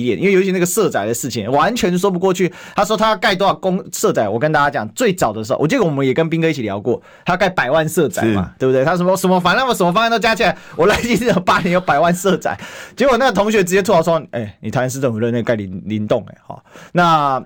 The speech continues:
Speaker 1: 而且我告诉，告诉大家哦，台南这几年什么涨最多？房价涨最多，
Speaker 2: 是啊。
Speaker 1: 哈，因为炒房炒很厉害。那第三个到了海洋大学的时候，这个更厉害了，直接不让海大学生讲，我直接发动校长被动技能，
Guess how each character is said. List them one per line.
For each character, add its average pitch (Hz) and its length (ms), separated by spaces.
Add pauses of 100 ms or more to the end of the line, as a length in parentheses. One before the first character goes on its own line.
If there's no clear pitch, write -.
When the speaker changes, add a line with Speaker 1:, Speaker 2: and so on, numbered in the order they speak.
Speaker 1:
而 185 80
且 190 120
我 131 80
告 147 100
诉， 156 140
告 147 160
诉 143 100
大 117 180
家 95 180
哦， - 180
台 156 180
南 170 180
这 185 80
几 135 160
年 117 140
什 113 160
么 110 80
涨 104 180
最 113 160
多？ 95 240 (380)
房 240 360
价 262 240
涨 139 240
最 165 160
多， 135 160
Speaker 2:
是 104 60
啊。 90 80
Speaker 1:
哈， 127 160
因 170 100
为 170 80
炒 143 180
房 135 160
炒 120 160
很 110 140
厉 113 160
害。 107 160 (540)
那 247 140
第 277 220
三 233 160
个 220 120
到 220 120
了 185 80
海 143 200
洋 131 200
大 170 160
学 143 160
的 120 120
时 139 100
候， 143 120
这 139 200
个 147 120
更 180 200
厉 156 140
害 143 100
了， 113 160
直 190 140
接 226 180
不 190 140
让 196 160
海 151 120
大 151 200
学 131 120
生 131 160
讲， 120 160
我 151 120
直 196 120
接 220 300
发 220 180
动 208 160
校 233 240
长 156 220
被 196 180
动 185 160
技 175 180
能， 131 220